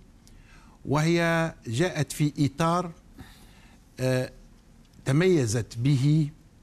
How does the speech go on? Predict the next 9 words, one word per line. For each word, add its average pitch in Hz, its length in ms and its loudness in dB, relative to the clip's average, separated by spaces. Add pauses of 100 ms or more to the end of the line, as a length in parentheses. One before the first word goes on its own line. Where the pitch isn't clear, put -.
(440)
على 143 600 0
بقية 117 840 -2 (200)
المراحل 120 640 -4
والمحطات، 131 960 -4 (720)
في 147 400 -2
أنها 147 540 0 (480)
أولا 143 560 0
كانت 139 340 0
زيارة 131 600 -2